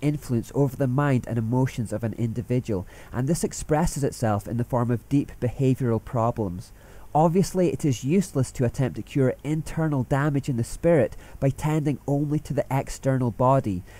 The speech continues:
yet this is often what happens in a secular context. The secular medical solution to such behavioural problems today is often just to pump the patient's body full of drugs. While this may subdue the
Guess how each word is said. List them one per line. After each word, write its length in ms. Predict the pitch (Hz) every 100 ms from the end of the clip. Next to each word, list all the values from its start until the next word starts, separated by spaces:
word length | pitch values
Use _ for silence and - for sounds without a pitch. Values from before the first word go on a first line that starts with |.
| -
yet 400 | 120 165 175 - 104
this 260 | 117 170
is 160 | 208 156 139
often 380 | 175 - 131 131
what 120 | -
happens 460 | 143 160 - 120 -
in 120 | 113
a 60 |
secular 540 | 110 - 117 - 110 104
context. 720 | - 120 131 135 123 - - - - - -
The 80 | 135
secular 640 | - 185 - 175 170 -
medical 560 | 123 147 156 160 - 165
solution 540 | - 147 160 160 139
to 100 | 120
such 300 | - 131 -
behavioural 600 | 123 - 147 151 151 147
problems 480 | - 156 151 143 139
today 460 | - - 165 131 117 - -
is 120 | 131 -
often 340 | 156 165 190
just 220 | 165 165 -
to 60 |
pump 360 | - - 170 110
the 100 | 170
patient's 480 | - 160 160 156 -
body 420 | 147 143 147 123
full 260 | - 117
of 100 | 110
drugs. 540 | - 123 123 98 - - - - - - -
While 240 | 147 170
this 200 | 165 -
may 140 | 156
subdue 460 | 151 - 123 143 147
the 140 | 123